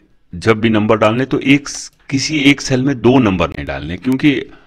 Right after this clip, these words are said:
जैसा आप जानते हैं कि नंबरों की अपनी पोजीशन होती है, इसलिए हमने इनको अलग-अलग कॉलम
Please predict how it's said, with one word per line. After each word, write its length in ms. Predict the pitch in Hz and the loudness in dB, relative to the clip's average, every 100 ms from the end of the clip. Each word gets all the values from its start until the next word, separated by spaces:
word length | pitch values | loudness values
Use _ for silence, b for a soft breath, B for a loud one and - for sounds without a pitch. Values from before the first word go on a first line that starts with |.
| b b 85 | b b -4
जैसा 300 | 104 110 123 | -4 0 -2
आप 120 | 113 | 0
जानते 400 | 98 95 101 131 | 0 0 -2 -4
हैं 200 | 113 110 | -4 -4
कि 460 | - 110 104 90 - b b b - | 0 0 0 -4 -10 b b b -8
नंबरों 440 | 90 98 113 117 | -4 -4 -4 -6
की 160 | 113 113 | -6 -8
अपनी 220 | 104 104 | -6 -8
पोजीशन 480 | 95 85 82 - 117 | -6 -6 -8 -6 -6
होती 300 | 90 - 78 | -6 -6 -8
है, 260 | 82 - _ _ - | -8 -12 _ _ -14
इसलिए 320 | 95 - 107 | -12 -6 -4
हमने 420 | 107 107 110 107 | -4 -4 -4 -4
इनको 240 | 98 98 107 | -4 -4 -4
अलग-अलग 520 | 95 98 95 95 87 _ - - _ _ _ _ _ _ _ _ _ | -2 -2 0 -2 -6 _ -20 -20 _ _ _ _ _ _ _ _ _
कॉलम 400 | - 85 92 95 | -8 -6 -4 -4